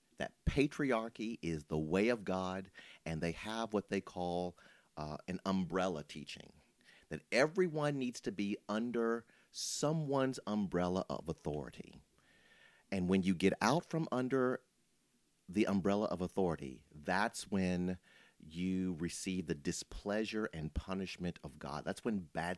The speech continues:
things happen to your life. So if you want your life to go well,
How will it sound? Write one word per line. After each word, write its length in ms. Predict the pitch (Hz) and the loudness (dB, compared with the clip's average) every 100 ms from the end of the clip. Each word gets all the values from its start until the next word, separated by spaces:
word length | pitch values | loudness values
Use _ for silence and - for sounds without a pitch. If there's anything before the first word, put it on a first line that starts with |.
| - | -6
things 400 | 85 73 76 - - - - | -6 -4 -8 -12 -20 -20 -12
happen 400 | - 90 - 85 | -4 -4 -2 -4
to 120 | - | -4
your 180 | 69 71 | -8 -8
life. 340 | 73 69 62 - | -8 -8 -10 -8
So 180 | 80 | -4
if 120 | 76 95 | -4 -4
you 140 | 90 | -6
want 280 | 101 156 - | -6 -8 -6
your 140 | 175 | -6
life 420 | 117 80 - 71 - | -6 -6 -8 -10 -10
to 100 | 78 | -6
go 160 | 76 | -6
well, 560 | 71 80 85 110 170 | -4 -2 0 0 -2